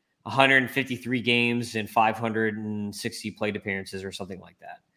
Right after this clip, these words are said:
So if, if the average guy who played that much, a one hundred power is about seventeen homers. So if you have a one twenty-nine F power with a one hundred contact tool,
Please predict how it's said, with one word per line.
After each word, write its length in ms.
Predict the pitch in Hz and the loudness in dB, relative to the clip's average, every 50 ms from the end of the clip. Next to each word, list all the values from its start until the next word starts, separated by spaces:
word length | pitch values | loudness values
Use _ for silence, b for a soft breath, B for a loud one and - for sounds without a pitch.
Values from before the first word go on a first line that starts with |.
| _ _ _ _ _ _ - | _ _ _ _ _ _ -6
So 120 | - 123 120 | 0 0 0
if, 280 | 113 - - - - - - | 0 0 -6 -8 -8 -4 -4
if 160 | 113 107 - | -4 -2 2
the 100 | 120 117 | 2 6
average 400 | 110 113 143 143 151 151 127 127 | 10 10 10 10 8 4 4 8
guy 320 | 143 135 131 131 131 127 | 10 12 12 12 12 12
who 120 | 120 120 113 | 8 4 0
played 280 | - - 123 117 110 | 0 0 0 0 2
that 180 | 120 120 120 117 | 2 2 2 2
much, 300 | 113 107 107 104 - - - _ _ _ _ _ _ _ - | -2 -2 -4 -4 -6 -12 -16 _ _ _ _ _ _ _ -10
a 80 | - | -6
one 160 | 104 107 110 - | -2 -2 -2 -2
hundred 520 | - 127 131 135 120 135 131 123 120 123 - - _ _ _ - | 0 0 0 0 2 2 2 2 0 -2 -10 -18 _ _ _ -6
power 480 | - 123 120 117 113 113 107 107 104 - | 4 6 6 8 8 6 4 2 0 -2
is 160 | 113 113 104 | -4 -4 -4
about 320 | 110 107 113 107 104 - - | 2 2 2 2 2 0 -2
seventeen 460 | - 127 107 104 104 - 110 104 95 | 0 0 0 0 -2 -4 -4 -6 -4
homers. 440 | 101 95 92 80 71 - - - - _ b b b b b b | -4 -6 -6 -8 -16 -18 -20 -20 -20 _ b b b b b b
So 140 | - - 120 | -6 -4 -2
if 100 | 110 107 | 0 2
you 60 | 127 139 | 4 4
have 100 | 135 139 | 4 2
a 40 | |
one 360 | 123 113 113 113 113 120 123 123 | 0 0 0 0 0 0 -2 -2
twenty-nine 540 | - - 123 120 120 113 113 110 113 113 | -4 -4 -2 0 0 0 0 0 -2 -2
F 180 | 104 107 107 - | -4 -6 -10 -8
power 480 | - - 95 92 95 95 92 92 90 - _ _ _ _ _ _ - | -6 -6 -4 -4 -4 -6 -8 -10 -12 -16 _ _ _ _ _ _ -8
with 160 | 107 107 117 | -6 -2 0
a 40 | 120 | 0
one 140 | 113 113 110 | 0 0 0
hundred 360 | - 123 127 123 127 117 - | 0 0 0 2 0 -2 0
contact 560 | - 123 123 127 120 - 113 98 95 - - | 0 0 0 0 2 2 0 0 0 -4 -10
tool, 320 | - 98 90 90 90 90 | -10 -10 -8 -10 -12 -14